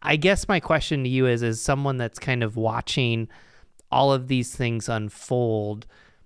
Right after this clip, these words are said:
you know, what would you say to the person that, you know, that headline comes up, that post comes up, and,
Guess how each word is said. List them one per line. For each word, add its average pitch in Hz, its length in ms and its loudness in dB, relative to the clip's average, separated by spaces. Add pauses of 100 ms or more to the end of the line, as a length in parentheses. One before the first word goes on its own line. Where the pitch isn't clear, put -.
(220)
you 156 100 -2
know, 135 100 4
what 160 280 -2
would 208 160 -2
you 196 80 0
say 147 280 0
to 139 120 2
the 123 100 0
person 123 600 -4
that, 110 320 0 (800)
you 131 100 4
know, 113 240 2 (480)
that 113 220 -2
headline 151 500 2
comes 139 300 0
up, 123 320 0
that 104 180 -6
post 151 340 2
comes 127 320 -2
up, 117 420 4 (540)
and, 123 800 2